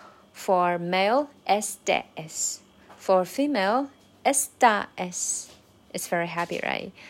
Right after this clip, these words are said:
And for something in the middle, someone in the middle, then you can say, "Esto es." And if you are using the rising intonation,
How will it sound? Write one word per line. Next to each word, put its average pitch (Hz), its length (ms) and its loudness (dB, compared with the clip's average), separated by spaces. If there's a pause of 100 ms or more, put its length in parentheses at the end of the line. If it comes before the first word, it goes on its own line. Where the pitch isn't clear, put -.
(200)
And 214 260 4
for 196 500 4
something 220 460 -2
in 196 140 -2
the 196 60 -2
middle, 202 440 0
someone 208 520 -4
in 175 120 -4
the 170 60 -4
middle, 180 440 -2
then 190 120 -8
you 185 100 -8
can 175 160 -4
say, 175 300 -4
"Esto 190 800 -2 (220)
es." - 380 -10 (400)
And 220 280 2
if 226 200 -6
you 254 120 2
are 220 80 4
using 214 400 -4
the 214 100 -4
rising 190 580 -4
intonation, 180 920 -8